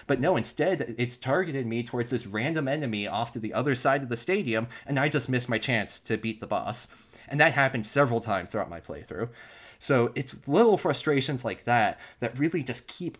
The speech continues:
adding up to the point where it just doesn't succeed at anything. It's just,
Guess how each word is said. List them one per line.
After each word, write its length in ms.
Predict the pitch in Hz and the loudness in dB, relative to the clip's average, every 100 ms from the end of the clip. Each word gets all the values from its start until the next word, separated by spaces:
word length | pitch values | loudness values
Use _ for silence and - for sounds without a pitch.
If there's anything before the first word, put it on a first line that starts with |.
| - | -6
adding 460 | 147 143 123 95 - | -2 0 -2 -8 -2
up 240 | 127 113 - - - | 0 0 -4 -20 -4
to 80 | 139 | -2
the 80 | |
point 360 | 127 139 139 117 | -2 0 0 0
where 120 | 120 | -2
it 100 | 113 | -2
just 240 | 123 120 - | -2 -4 -2
doesn't 340 | 117 120 113 | 0 -2 -4
succeed 600 | - - - 135 143 95 | -8 -8 -6 -2 -2 -4
at 100 | 95 - | -6 -4
anything. 560 | 147 123 - 82 95 _ _ _ _ _ _ 135 123 | -2 -2 -4 -12 -14 _ _ _ _ _ _ -16 -2
It's 260 | 151 156 - | 0 0 2
just, 380 | 147 127 - | 0 0 -6